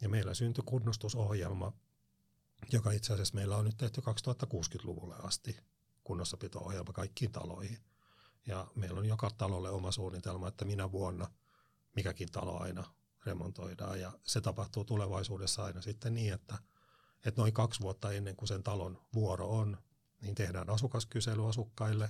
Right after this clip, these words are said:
jossa kysytään, että mitä asukkaat kokee siitä talosta ja mitä ne haluaisi tehdä, ja sitten tehdään kuntotutkimus. Ja niiden kahden pohjalta sitten päätetään, että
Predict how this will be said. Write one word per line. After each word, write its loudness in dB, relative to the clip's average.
jossa 0
kysytään, -4
että -12
mitä -4
asukkaat 0
kokee 0
siitä 0
talosta -2
ja 0
mitä -4
ne 0
haluaisi -2
tehdä, -2
ja 0
sitten 2
tehdään 0
kuntotutkimus. -8
Ja 0
niiden 2
kahden 0
pohjalta -4
sitten -4
päätetään, -4
että -6